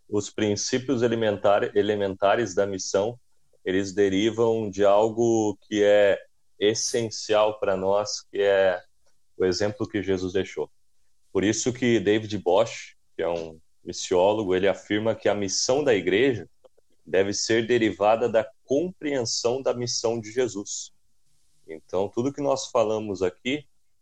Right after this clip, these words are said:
deve estar fundamentado na missão do Salvador, naquilo que ele nos deixou como exemplo. Falei aqui um pouquinho do processo de discipulado, e lembre-se que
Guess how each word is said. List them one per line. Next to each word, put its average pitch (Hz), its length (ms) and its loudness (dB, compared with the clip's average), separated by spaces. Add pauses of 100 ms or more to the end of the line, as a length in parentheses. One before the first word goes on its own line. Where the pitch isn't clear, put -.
(100)
deve 90 180 0
estar 107 280 0
fundamentado 123 1000 -2
na 117 120 -4
missão 117 540 -4
do 117 100 -8
Salvador, 90 560 0 (600)
naquilo 113 520 -2
que - 200 -10
ele 135 260 2
nos 120 200 -6
deixou 113 640 -2 (480)
como 110 300 0
exemplo. 90 480 -2 (440)
Falei 92 280 0
aqui 104 180 -4
um 104 80 -6
pouquinho 101 400 -4
do 98 100 -4
processo - 760 -2 (460)
de 90 220 -6
discipulado, 92 920 -2 (760)
e 90 240 -4
lembre-se 107 640 -2
que 107 460 -2